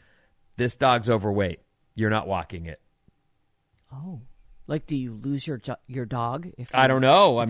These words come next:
Speaker 1: mean,
Speaker 2: dog's overweight?
Speaker 1: as it is, dogs, you know, find themselves at, at, you know,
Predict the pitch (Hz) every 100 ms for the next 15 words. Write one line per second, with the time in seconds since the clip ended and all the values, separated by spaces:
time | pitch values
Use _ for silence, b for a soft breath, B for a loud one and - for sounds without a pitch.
0 | 120 131 135 135 139 135 123 135 - _
1 | _ _ 135 127 120 113 185 139 95 120
2 | 127 120 107 110 135 110 113 - 123 120
3 | 117 113 - 120 110 104 113 104 90 110
4 | - _ - 113 92 85